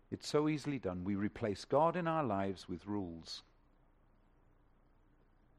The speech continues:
If I'm seen to obey, I'll be acceptable to God. Now, Jesus moved on from talking about the weather to talking about Jonah.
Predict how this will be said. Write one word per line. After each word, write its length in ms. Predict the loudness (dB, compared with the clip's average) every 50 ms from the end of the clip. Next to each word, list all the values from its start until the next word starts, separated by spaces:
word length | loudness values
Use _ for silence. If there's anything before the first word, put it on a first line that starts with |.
| -20 -20 -20 -20 -20 -20 -20 -20 -20 -20 -12 -10
If 180 | -10 -8 -4
I'm 180 | -4 -4 -4 -4
seen 540 | -6 -6 -6 -2 0 0 0 0 -2 -2 -4
to 200 | -4 -4 -2 -2
obey, 540 | -2 -2 -2 -4 -4 -4 -4 -8 -10 -12 -16 -20 -20 -20 -20 -20 -20 -20 -20 -20 -20 -20 -20 -20 -20 -20 -20 -20 _ -20 -20 -20 -20 -20 -20 -20 -20 -20 -20 -20 -20 -20 -20 -20 -14 -6 -4
I'll 120 | -4 -4
be 160 | -2 -2 -4
acceptable 720 | -4 -4 -6 -6 -4 -4 -4 -4 -8 -14 -8 -6 -6 -6 -8
to 100 | -10 -12
God. 340 | -8 -6 -6 -6 -6 -10 -12 -16 -20 -20 -20 -20 -20 -20 -20 -20 -20 -20 -20 -20 -20 -20 -20 -20 -20 -20 -20 -20 -20 -20 -20 -20 -20 -20 -20 -20 -10 0 4
Now, 80 | 4 6
Jesus 360 | 6 6 4 4 4 2 4
moved 240 | 6 4 6 6 4
on 140 | 2 2 2
from 160 | 0 -2 0
talking 380 | 6 6 6 6 6 2 0
about 240 | 0 0 0 -2 0
the 80 | 0 2
weather 380 | 4 4 2 4 2 -2 -2 -2 -8 -20 -20 -20 -20 -20 -20 -16 -8
to 80 | -8 -6
talking 360 | 0 2 2 2 2 0 -2
about 300 | 2 2 2 2 0 -2
Jonah. 400 | 4 6 6 6 6 2 -4 -8